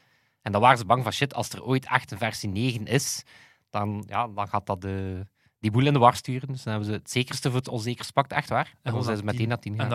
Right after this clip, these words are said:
Speaker 2: daarna naar Vista en naar X P
Speaker 1: En dan is het
Speaker 2: en, eh,
Speaker 1: volledig,
Speaker 2: allemaal
Speaker 1: eh,
Speaker 2: losgegaan. <laughs> Nee,
Speaker 1: eh,
Speaker 2: de volgende
Speaker 1: nee,
Speaker 2: is
Speaker 1: nee,
Speaker 2: anders, hè.
Speaker 1: eh,
Speaker 2: I know,
Speaker 1: volgende
Speaker 2: I know.
Speaker 1: even, ja, ja.
Speaker 2: Ja, ja. Dat was gewoon een woordspeling, Freddy.
Speaker 1: Oh,
Speaker 2: Nee.
Speaker 1: sorry.
Speaker 2: <laughs> Infosys is zo langzamerhand uitgeroeid tot een bedrijf van honderd miljard. En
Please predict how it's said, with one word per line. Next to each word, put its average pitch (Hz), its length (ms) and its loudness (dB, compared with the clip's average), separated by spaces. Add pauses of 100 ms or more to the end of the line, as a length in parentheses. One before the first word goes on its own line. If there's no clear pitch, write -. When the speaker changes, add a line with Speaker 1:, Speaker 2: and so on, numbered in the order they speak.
Speaker 2:
daarna 120 100 2
naar 110 120 -4
Vista 127 560 -6
en 117 100 -6
naar 110 180 -8
X - 120 -12
P - 100 -20
Speaker 1:
En 98 60 -4
dan 101 120 -2
is 101 80 -4
het 113 100 -8
Speaker 2:
en, 117 60 -6
eh, 98 60 -2
Speaker 1:
volledig, 95 240 0
Speaker 2:
allemaal 117 200 -8
Speaker 1:
eh, 127 60 -4
Speaker 2:
losgegaan. 131 460 -4 (380)
<laughs> - 120 -4 (880)
Nee, 123 140 6
Speaker 1:
eh, 120 60 10
Speaker 2:
de 120 80 6
volgende 127 280 6
Speaker 1:
nee, 135 100 10
Speaker 2:
is 101 60 6
Speaker 1:
nee, - 20 2
Speaker 2:
anders, 110 160 -4 (120)
hè. 107 60 -2
Speaker 1:
eh, 117 60 2
Speaker 2:
I - 20 2
know, 107 140 2
Speaker 1:
volgende 120 220 6
Speaker 2:
I - 20 -2
know. 101 120 0
Speaker 1:
even, 98 120 -2
ja, 101 240 0
ja. - 220 -8
Speaker 2:
Ja, 110 160 -4
ja. 104 140 -8 (400)
Dat 127 160 -12
was - 40 -12
gewoon 117 240 -10
een 117 140 -8
woordspeling, 117 560 -6
Freddy. 151 300 -14 (240)
Speaker 1:
Oh, 156 100 -2
Speaker 2:
Nee. 196 200 4
Speaker 1:
sorry. 107 420 0 (420)
Speaker 2:
<laughs> - 380 -8
Infosys 214 560 2
is 175 200 -8
zo 165 340 -2
langzamerhand 185 580 -4
uitgeroeid 202 400 -8
tot 196 120 -12
een 151 80 -6
bedrijf 135 240 -4
van 160 80 -10
honderd 165 380 -6
miljard. 156 320 -8
En 156 240 -12